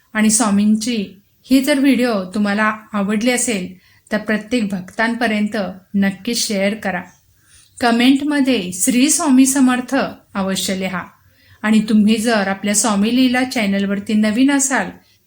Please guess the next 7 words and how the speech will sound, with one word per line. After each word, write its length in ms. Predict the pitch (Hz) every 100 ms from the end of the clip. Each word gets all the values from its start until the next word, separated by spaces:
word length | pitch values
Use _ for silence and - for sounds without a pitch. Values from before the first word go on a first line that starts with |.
| -
तर 100 | 214
आपल्या 340 | 208 202 202
चॅनलला 640 | 208 190 185 190 202 214 - - - -
सबस्क्राईब 680 | - 220 214 - - 196 180 -
करा. 200 | 196 170 - _ _ _ _ _ _
सेवा 400 | - - 220 220
करा 320 | 220 226 220